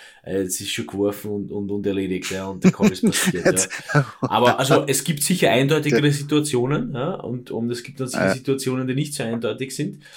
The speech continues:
Speaker 1: ähm, wo es wirklich schwer ist. Also, da will ich ein bisschen die Refs auch in Schutz nehmen, dass das sicher einer der schwierigeren Calls ist.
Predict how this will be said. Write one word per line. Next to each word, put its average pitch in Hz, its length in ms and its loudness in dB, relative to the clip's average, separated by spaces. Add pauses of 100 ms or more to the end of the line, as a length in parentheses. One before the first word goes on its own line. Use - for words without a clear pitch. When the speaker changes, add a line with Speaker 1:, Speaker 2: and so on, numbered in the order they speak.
(260)
Speaker 1:
ähm, 117 680 0 (300)
wo 117 240 -2
es - 160 -6
wirklich 120 260 -6
schwer 90 280 0
ist. 92 180 -6
Also, 104 460 -4 (300)
da 113 220 2 (160)
will 156 140 2
ich 147 140 0
ein - 180 -2
bisschen 175 340 -4
die 123 80 -4
Refs 127 340 0
auch 135 80 -4
in 135 100 -4
Schutz 147 320 -6
nehmen, 131 360 -4
dass - 220 -6
das - 320 -8
sicher - 300 -6
einer 107 360 -10 (480)
der 95 60 -8
schwierigeren 90 720 -8
Calls - 380 -14
ist. - 180 -18